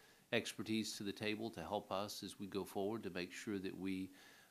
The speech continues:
uh, do things that do improve people's lives, that we do things that don't block that, uh, cross-border flow. And, uh, we wanna make sure that we, uh,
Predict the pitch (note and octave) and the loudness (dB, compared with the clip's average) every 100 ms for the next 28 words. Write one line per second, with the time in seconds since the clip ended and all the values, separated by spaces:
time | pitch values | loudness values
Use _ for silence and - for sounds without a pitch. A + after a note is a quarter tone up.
0 | - F#2+ A2+ G#2+ G#2+ G2+ F#2+ F2 G2+ A#2 | -8 0 4 4 4 2 2 2 6 6
1 | A2+ A#2+ G#2+ F2 G2 F#2+ - E2 D#2 G2 | 6 6 4 4 0 0 0 2 2 -2
2 | B2+ - - - - G2+ F#2+ F#2+ F#2 G2+ | -6 -10 -14 -20 -2 2 2 2 4 4
3 | G2+ G#2+ G2+ F2+ F2+ E2 G2+ G2 G#2 - | 4 4 2 2 -2 2 4 6 4 2
4 | F#2+ F#2+ G#2 - G2 E2+ F2 - F2 D#2 | 6 8 6 0 0 0 -2 -6 -6 -4
5 | D2 - F#2 F2 - E2 D#2 C2+ - D#2 | -4 0 0 0 -4 -4 -4 -6 -4 -2
6 | D#2 F#2 - F2 F2 E2+ E2+ F2 G2 G2+ | -2 -4 -6 -4 -4 -4 -6 -4 -4 -2
7 | F#2+ F#2+ F#2 - G2 F#2 F2+ F#2 F2+ F2+ | -2 -4 -4 -4 -2 0 0 -2 -2 -2